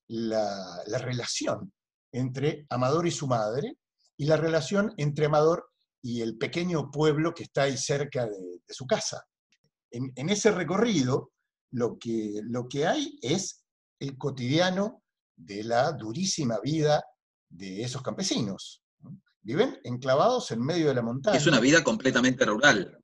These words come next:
Speaker 1: Completamente rural. La casa está enclavada en una mon-, en una montaña,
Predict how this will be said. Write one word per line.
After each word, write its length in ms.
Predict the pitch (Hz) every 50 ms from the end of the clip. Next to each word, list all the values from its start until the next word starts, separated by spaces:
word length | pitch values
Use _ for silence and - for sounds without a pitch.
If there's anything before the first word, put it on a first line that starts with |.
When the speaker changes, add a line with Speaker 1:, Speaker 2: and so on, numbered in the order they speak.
| _ _ _
Speaker 1:
Completamente 1000 | - 151 165 165 151 143 214 233 269 - - - 165 156 160 185 202 196 - 170 147
rural. 480 | 123 131 120 120 113 101 92 87 87 - -
La 180 | 120 139 135
casa 260 | - 214 220 - -
está 140 | 156 - -
enclavada 460 | 151 147 147 131 110 120 139 156 160
en 60 | 156 143
una 120 | 131 123
mon-, 200 | 117 117 120 123
en 140 | - 139 139
una 120 | 143 151 147
montaña, 540 | 131 135 135 196 202 226 226 226 247 285